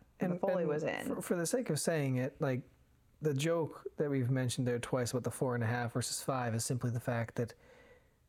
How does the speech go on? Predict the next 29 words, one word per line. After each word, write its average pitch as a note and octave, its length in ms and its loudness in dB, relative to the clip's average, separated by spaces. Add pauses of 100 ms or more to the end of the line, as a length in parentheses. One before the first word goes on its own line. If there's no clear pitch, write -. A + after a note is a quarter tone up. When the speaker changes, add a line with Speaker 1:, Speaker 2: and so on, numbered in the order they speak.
(120)
Speaker 2:
any C#3 180 2
midwife B2+ 460 0
will B2 80 0
tell C3 200 2
you, A2+ 440 0
you D3+ 120 0
cannot B2+ 440 0
tell A#2 160 0
the G#2+ 100 0
difference A2 680 -2 (220)
in A2 120 2
a G#2 40 2
half A2 400 -2
of A2+ 80 0 (760)
a - 40 -8
Speaker 1:
A - 20 -6
Speaker 2:
centimeter. G#2 320 0 (180)
Speaker 1:
centimeter. - 600 0
I - 20 -2
mean, F#3 80 0
Speaker 2:
So D3+ 200 4
Speaker 1:
come B3 160 2
on. B2 80 2
Speaker 2:
someone F3 440 2
calling C#3+ 300 2
out B2 160 2
half A2 200 2
centimeter G#2+ 460 2
is G#2+ 440 0